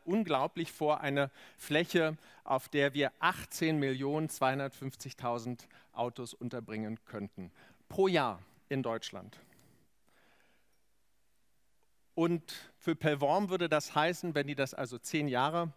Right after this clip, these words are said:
so machen, dann hätten sie da eine Fläche, die etwa der Größe des Parkplatzes der West Edmonton Mall in Kanada entsprechen würde. Und das ist der größte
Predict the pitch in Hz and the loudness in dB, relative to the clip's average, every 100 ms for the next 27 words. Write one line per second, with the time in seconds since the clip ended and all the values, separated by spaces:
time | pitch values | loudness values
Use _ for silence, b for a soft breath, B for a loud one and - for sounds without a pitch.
0 | - 135 131 160 196 202 - _ _ _ | -10 -4 0 0 0 -2 -4 _ _ _
1 | _ _ _ B B B B 131 131 147 | _ _ _ B B B B -2 2 0
2 | 156 156 151 139 135 123 156 175 190 180 | -2 2 2 4 0 0 0 2 4 2
3 | 165 B B _ 143 131 156 160 143 135 | -2 B B _ -4 0 2 2 2 0
4 | 123 123 147 170 160 143 123 120 - - | -2 -2 0 0 2 0 0 -2 -2 -4
5 | - 139 - 139 - 131 - 123 113 123 | 0 0 0 -4 -4 -8 -4 -4 -4 -4
6 | 160 - - _ 139 143 - - 135 135 | -4 -4 -10 _ -4 -4 -6 -8 -2 -2
7 | 135 - 135 123 127 131 135 - 117 - | -2 -4 -4 -2 0 0 -2 -4 -8 -2
8 | 190 175 143 143 - 147 - 143 147 135 | 0 2 0 -2 -4 -4 -2 -4 -4 -2
9 | 127 143 - - 131 117 135 139 147 | -2 -4 -6 -4 -4 -2 -4 -2 -4